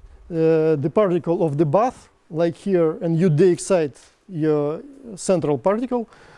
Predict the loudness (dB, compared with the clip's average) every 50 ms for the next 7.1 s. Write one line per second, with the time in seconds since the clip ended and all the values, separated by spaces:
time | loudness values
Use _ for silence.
0 | -20 -20 -12 _ 0 2 4 4 4 4 2 0 0 0 2 2 2 0 0 -2
1 | 0 0 0 2 2 4 4 4 2 2 -2 -4 0 0 2 2 2 0 -4 -10
2 | -18 -12 -6 -4 -2 -2 -2 -2 0 0 0 0 2 0 -2 0 0 0 0 0
3 | -2 -4 -4 -2 -2 -2 -2 0 0 0 0 2 2 0 0 0 0 0 0 2
4 | 0 -2 -4 -10 _ _ -20 -20 -20 -20 _ _ _ _ _ -8 -4 -2 0 0
5 | 2 2 2 0 0 0 0 0 0 2 0 -2 0 0 -2 0 0 -2 -4 -4
6 | -6 -12 -14 -10 -8 -8 -6 -6 -6 -4 -2 -2 0 0 0 0 -2 -2 -10 -20
7 | -20